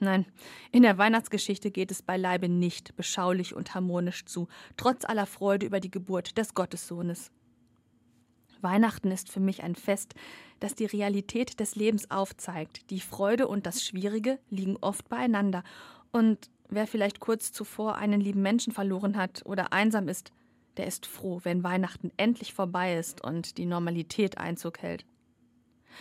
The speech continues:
Egal wie und wo ihr Weihnachten feiert, lasst es euch so gut wie möglich gehen und viel Spaß beim Resteessen,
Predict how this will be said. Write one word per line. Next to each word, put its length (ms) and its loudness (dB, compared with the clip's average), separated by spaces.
Egal 540 8
wie 380 4
und 220 -2
wo 180 0
ihr 160 -2
Weihnachten 420 0
feiert, 400 -4
lasst 280 2
es 160 -4
euch 240 0
so 120 -2
gut 240 -2
wie 80 2
möglich 440 0
gehen 320 -6
und 240 0
viel 300 2
Spaß 320 2
beim 160 6
Resteessen, 640 -2